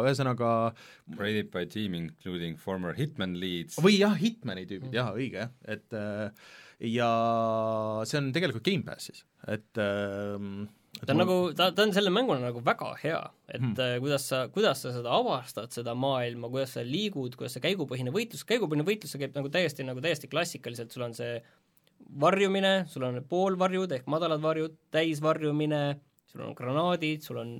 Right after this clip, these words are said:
Speaker 3: molotovid, sul on suitsugranaadid, äh,
Speaker 2: Kas, äh, Mutant Year Zero tegelastele tekib ka mingeid võimeid mängu edenedes?
Speaker 3: Jaa,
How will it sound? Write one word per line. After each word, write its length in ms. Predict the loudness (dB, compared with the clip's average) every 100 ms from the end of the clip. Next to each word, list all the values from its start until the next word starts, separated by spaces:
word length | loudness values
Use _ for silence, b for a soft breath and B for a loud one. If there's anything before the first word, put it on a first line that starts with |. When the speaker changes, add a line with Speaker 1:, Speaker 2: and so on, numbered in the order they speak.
| -6
Speaker 3:
molotovid, 1000 | 0 2 2 0 0 0 2 -2 -4 -8
sul 180 | -10
on 140 | -8 -6
suitsugranaadid, 1040 | -2 -2 -2 -4 0 0 -2 -4 -6 -6
äh, 300 | -4 -4 -6 -10 _ _ -6
Speaker 2:
Kas, 320 | -6 -6 0
äh, 140 | 0
Mutant 320 | 2 0 -2 0
Year 220 | 0 -2
Zero 560 | -2 -2 0 0 0 -2
tegelastele 640 | -2 -2 -2 -4 -4 -4
tekib 280 | -4 -8 -10
ka 80 | -6
mingeid 280 | -4 -4 -2
võimeid 520 | -2 -2 -6 -8 -12 B B B B
mängu 340 | -10 -10 -10 -10
edenedes? 240 | -8 -2
Speaker 3:
Jaa, 400 | 2 4 6 4